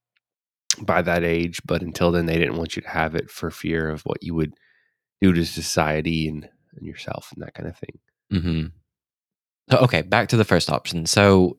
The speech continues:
Speaker 2: is this indefinite? Or is it until I
Speaker 1: Yeah.
Speaker 2: reach sixty-five?
Speaker 1: Nope. This is just, this is it.
Speaker 2: No, I mean, like, in terms of the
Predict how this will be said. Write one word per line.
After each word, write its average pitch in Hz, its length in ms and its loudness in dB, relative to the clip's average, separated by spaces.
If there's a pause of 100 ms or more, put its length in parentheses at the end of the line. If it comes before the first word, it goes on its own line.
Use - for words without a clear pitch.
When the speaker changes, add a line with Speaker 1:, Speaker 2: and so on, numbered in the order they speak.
(140)
Speaker 2:
is 107 140 2
this 117 200 4
indefinite? 92 640 0 (1080)
Or 95 100 8
is 90 120 6
it 87 100 6
until 87 340 4
I 80 120 4
Speaker 1:
Yeah. 80 100 6
Speaker 2:
reach 87 500 -2
sixty-five? - 720 -6
Speaker 1:
Nope. - 220 -6 (340)
This 85 240 -10
is 82 120 -8
just, 78 400 -8 (680)
this - 240 -18
is 80 120 -8
it. 82 200 -4 (880)
Speaker 2:
No, 113 220 10
I 98 80 8
mean, 98 220 8
like, 87 180 4
in 92 120 0
terms 90 340 4
of 80 460 0 (580)
the 87 280 6